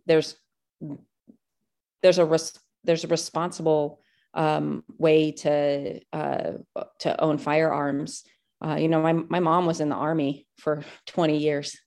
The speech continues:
before she was at the post office. Um, in fact, she was a drill sergeant, and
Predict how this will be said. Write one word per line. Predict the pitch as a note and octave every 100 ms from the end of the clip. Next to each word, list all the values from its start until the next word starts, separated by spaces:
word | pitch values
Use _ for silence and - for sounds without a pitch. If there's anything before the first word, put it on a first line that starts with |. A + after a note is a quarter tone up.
| -
before | F3+ A3 A3
she | G#3+
was | F3+
at | F3
the | E3
post | F#3 F#3+ E3+
office. | D3+ C#3+ D3 - _ _ _ _
Um, | D#3+ D#3 -
in | F3
fact, | F#3 F#3+
she | -
was | E3+ E3
a |
drill | C#3+ E3+
sergeant, | A#3 C#3+ C#3+ D3 C#3 - _ _ -
and | D#3 D3 D3 D3 C#3+